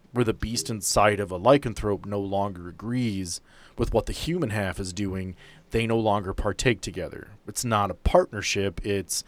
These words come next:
"I'm here and I will force my way out on full moons whether you like it or not, and I'll punish you by murdering anybody around me." Lunacy's a real big deal. It generally only happens, la-, I think the biggest case was the Beast of Gévaudan.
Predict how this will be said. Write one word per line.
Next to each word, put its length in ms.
"I'm 240
here 360
and 80
I 100
will 120
force 400
my 180
way 220
out 200
on 140
full 220
moons 320
whether 180
you 200
like 220
it 80
or 60
not, 380
and 120
I'll 120
punish 400
you 120
by 120
murdering 640
anybody 440
around 380
me." 260
Lunacy's 480
a 80
real 260
big 260
deal. 440
It 120
generally 440
only 240
happens, 760
la-, 180
I 80
think 140
the 60
biggest 480
case 300
was 140
the 80
Beast 280
of 60
Gévaudan. 560